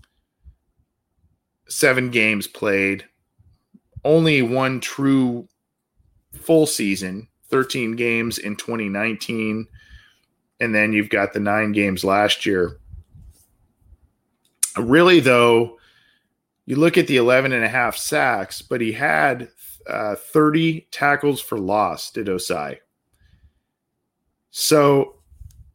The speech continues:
when you, uh, <clears throat> sorry, <laughs> been talking a lot these past couple of days. I apologize. My, uh, my throat's a little dry here.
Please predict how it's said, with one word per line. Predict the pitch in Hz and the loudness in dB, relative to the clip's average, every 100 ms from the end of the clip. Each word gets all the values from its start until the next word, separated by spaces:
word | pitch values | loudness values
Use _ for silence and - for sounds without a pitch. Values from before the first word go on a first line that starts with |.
| _ - _ _ _ _ _ _ _ _ _ _ _ - | _ -20 _ _ _ _ _ _ _ _ _ _ _ -18
when | 117 135 143 | -4 -2 0
you, | 143 139 135 | 2 2 2
uh, | 123 120 117 110 - _ | 4 4 2 0 -4 _
<clears throat> | - - - - _ _ _ _ _ _ _ _ - - | -6 -4 -4 -6 _ _ _ _ _ _ _ _ -14 -10
sorry, | 107 95 92 - - - 170 - _ | -6 -6 -6 -12 -10 0 0 -2 _
<laughs> | - - - - _ - | -20 -20 -20 -20 _ -4
been | 143 | 0
talking | 185 165 175 | 4 4 2
a | 147 | 2
lot | 131 120 117 | 4 4 2
these | 101 | -8
past | - 104 - | -6 -6 -6
couple | 95 90 | -10 -8
of | |
days. | 82 78 80 | -8 -10 -10
I | |
apologize. | 90 87 92 87 80 76 | -12 -10 -8 -8 -8 -12
My, | 87 85 85 | -12 -12 -10
uh, | 82 80 76 | -12 -14 -16
my | 85 85 | -12 -10
throat's | - 92 90 | -4 -4 -4
a | |
little | 87 85 | -6 -6
dry | 82 82 80 | -4 -4 -2
here. | 80 | -4